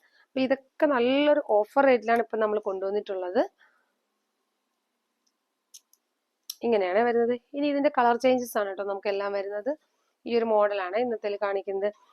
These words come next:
അതുപോലെ നമുക്ക് ഈ ഒരു രണ്ട് സൈഡിലും പോക്കറ്റ് അവൈലബിൾ ആണ് ട്ടോ. ദാ ഇങ്ങനെ രണ്ട് സൈഡിലായിട്ട്,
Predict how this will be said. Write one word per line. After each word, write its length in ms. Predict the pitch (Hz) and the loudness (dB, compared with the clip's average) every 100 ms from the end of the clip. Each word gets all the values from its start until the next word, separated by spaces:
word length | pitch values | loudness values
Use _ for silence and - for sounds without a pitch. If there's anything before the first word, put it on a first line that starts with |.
| _ _ 226 | _ _ -4
അതുപോലെ 340 | 220 220 285 320 | 0 0 0 0
നമുക്ക് 300 | 220 202 285 349 - - - | -4 0 -2 -2 -14 -20 -8
ഈ 100 | - | 0
ഒരു 100 | 254 | 2
രണ്ട് 300 | 247 240 262 | 4 2 0
സൈഡിലും 460 | 311 247 220 214 349 - - | 2 2 2 0 -2 -4 -4
പോക്കറ്റ് 460 | 214 214 233 233 | -2 -2 -4 -2
അവൈലബിൾ 420 | 202 190 190 185 | -2 0 -2 -4
ആണ് 180 | 180 202 | -4 -2
ട്ടോ. 140 | 254 208 _ _ _ _ _ _ 214 | 0 -2 _ _ _ _ _ _ -4
ദാ 80 | |
ഇങ്ങനെ 280 | 208 196 214 | -4 -2 0
രണ്ട് 320 | 202 190 208 294 269 | -2 -4 -2 -2 -4
സൈഡിലായിട്ട്, 560 | - 196 196 196 196 | -4 -4 -2 -4 -4